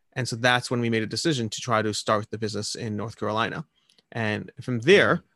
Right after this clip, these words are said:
led to the next few years of not making any money, because the downside of having a real business with real employees and accountants and taxes and all those things means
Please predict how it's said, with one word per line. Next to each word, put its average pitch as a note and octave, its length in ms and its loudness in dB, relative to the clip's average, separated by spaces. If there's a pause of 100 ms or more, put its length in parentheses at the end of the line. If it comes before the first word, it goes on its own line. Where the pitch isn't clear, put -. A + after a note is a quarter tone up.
(180)
led A#2 400 2
to - 80 -12
the A#2 80 -2
next A2 280 -4
few B2 140 0
years C3 400 4
of A2 240 2
not A#2+ 220 0
making A#2+ 300 -6
any G3+ 160 4
money, D3+ 340 0
because G2 420 -4 (500)
the B2 100 0
downside A#2 380 2
of A2 40 -4
having A2 220 0
a G#2+ 60 0
real G#2+ 200 2
business G2+ 260 -4
with A2+ 140 -8
real G#2+ 220 0
employees G#2 500 -2
and G2+ 80 -6
accountants A2 580 -4
and A2 100 -12
taxes A2 480 -4
and G#2+ 60 -4
all G#2+ 140 -2
those A2 200 -4
things D3 300 4
means A2+ 300 -2